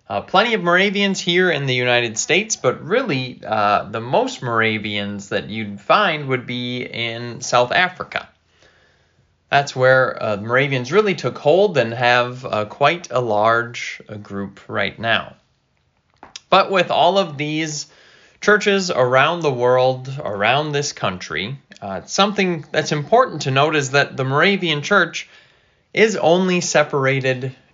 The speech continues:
geographically. We aren't different denominations. We aren't different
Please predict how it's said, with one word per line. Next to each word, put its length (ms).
geographically. 840
We 140
aren't 480
different 480
denominations. 960
We 160
aren't 300
different 580